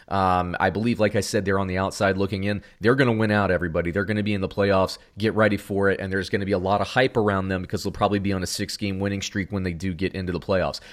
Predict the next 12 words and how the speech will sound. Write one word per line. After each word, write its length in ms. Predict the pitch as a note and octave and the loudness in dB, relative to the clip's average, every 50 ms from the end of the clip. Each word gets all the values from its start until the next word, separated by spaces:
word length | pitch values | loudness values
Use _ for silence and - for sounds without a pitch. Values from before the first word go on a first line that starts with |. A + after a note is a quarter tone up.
| - - - | -18 -12 -4
Number 260 | A2 A#2+ C3 C3 C3+ | -2 0 0 2 0
nine 400 | B2 A#2+ A#2+ A#2+ B2+ C3+ C#3 C3 | 0 2 2 2 2 2 0 -2
on 220 | - - G#2+ G2+ F#2+ | -2 -2 -2 -2 -2
this 200 | F2 E2 - - | -4 -4 -4 -4
list, 220 | F#2 D#2+ - - | -4 -6 -4 -6
the 80 | G2 E2+ | -8 -8
Tennessee 420 | - - G#2+ G#2 G2+ - A2+ G2+ | -6 -6 -6 -6 -6 -6 -6 -6
Titans. 460 | - - G#2+ A2 A2+ A2+ A2 G2+ - - | -4 -2 0 0 0 -2 -4 -6 -6 -4
I 120 | G2+ G#2 | -4 -4
did 160 | A2+ A#2+ G2+ | -2 -4 -2
not 260 | F2+ F#2+ G#2 - - | -2 -2 -2 -2 -2
like 320 | G#2+ G2+ G2+ G#2 G#2 - | 0 0 0 0 0 -4